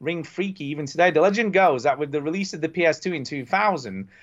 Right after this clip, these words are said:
Saddam Hussein and the Iraqi government bought thousands of them with the intent of harvesting the processors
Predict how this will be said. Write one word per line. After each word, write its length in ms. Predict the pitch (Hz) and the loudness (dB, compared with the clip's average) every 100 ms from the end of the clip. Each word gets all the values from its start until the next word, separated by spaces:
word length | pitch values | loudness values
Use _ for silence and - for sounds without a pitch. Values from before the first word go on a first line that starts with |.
| _ | _
Saddam 420 | - 202 214 202 175 | -2 0 2 2 0
Hussein 460 | 185 - 202 151 | -4 2 2 2
and 140 | 131 135 | -4 -6
the 60 | |
Iraqi 340 | 147 170 - 147 | -2 -2 -2 -4
government 500 | 165 208 143 117 117 | -2 -2 -6 -8 -2
bought 260 | 147 139 | 0 0
thousands 640 | - 185 196 233 160 151 117 | -4 -4 0 0 0 -6 -6
of 140 | 107 | -4
them 160 | 117 120 | -4 -6
with 120 | 127 | -6
the 140 | 139 | -4
intent 400 | 147 - - 151 | -4 0 0 0
of 120 | 139 | -6
harvesting 580 | - 175 185 175 - 147 | 0 2 4 2 -6 -6
the 80 | 143 | -6
processors 840 | - 160 202 196 117 - 98 104 | 0 0 0 -4 -6 -6 -12 -12